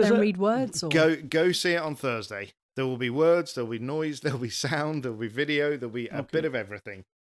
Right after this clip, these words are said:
Speaker 3: Uh, and yeah, the,
Speaker 2: Uh,
Speaker 3: the, the idea is that we contain all of our content in kind of one place, um, on the site. So it, it's all there, uh, and it will be very, very cool. And we want people to get involved,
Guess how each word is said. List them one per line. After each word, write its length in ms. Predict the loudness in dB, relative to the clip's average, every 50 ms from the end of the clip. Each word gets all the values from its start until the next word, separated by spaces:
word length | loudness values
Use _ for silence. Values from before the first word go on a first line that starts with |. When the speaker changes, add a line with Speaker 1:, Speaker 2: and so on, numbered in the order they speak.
| _ _ _ _ _ _ -4
Speaker 3:
Uh, 460 | -2 0 0 0 0 -2 -2 -6 -8 -8 -6
and 160 | -6 -6 -4
yeah, 180 | -4 -6 -8 -8 _
the, 120 | -12 -12 -10
Speaker 2:
Uh, 80 | -8 -8
Speaker 3:
the, 160 | -8 -8 -10 _ -10
the 120 | -8 -8
idea 420 | -6 -6 -8 -6 -6 -6 -6 -6
is 160 | -6 -8 -10 -10
that 80 | -12
we 140 | -12 -12 -12
contain 440 | -12 -12 -12 -10 -8 -6 -6 -6 -4
all 200 | -4 -4 -4 -4
of 60 | -4
our 100 | -4 -6
content 540 | -8 -10 -12 -12 -12 -12 -10 -10 -10 -12 -12 _ _ _ _ _ _ _ _ _ _ _ -8
in 200 | -8 -6 -6 -6
kind 200 | -6 -6 -6 -6
of 60 | -6
one 240 | -6 -6 -8 -8 -8
place, 460 | -10 -10 -10 -10 -10 -12 -14 -16 -16 _ _ -8
um, 440 | -4 -4 -2 -2 -2 -4 -6 -8 -8
on 180 | -8 -8 -8 -8
the 100 | -6 -6
site. 300 | -6 -4 -4 -6 -8 -10
So 260 | -10 -10 -10 -10 -10 -12 -14
it, 160 | -14 -16 -16 _
it's 300 | -14 -14 -12 -12 -14 -16 _ _ -6
all 180 | -4 -4 -4 -4
there, 320 | -4 -6 -6 -6 -8 -10 -12 _ _ _ -12
uh, 300 | -10 -8 -6 -6 -8 -8 -8
and 140 | -6 -6 -6
it 80 | -6 -6
will 180 | -6 -8 -8
be 140 | -6 -8 -8
very, 260 | -6 -6 -6 -6 -6
very 220 | -8 -8 -8 -8 -8
cool. 260 | -6 -6 -6 -6 -4
And 100 | -2 -2
we 60 | 0
want 220 | 2 0 0 0 -2
people 240 | -4 -4 -4 -4
to 80 | -6 -2
get 160 | -2 -2 -2
involved, 500 | -2 -2 -2 -2 -2 -2 -4 -10 -18 _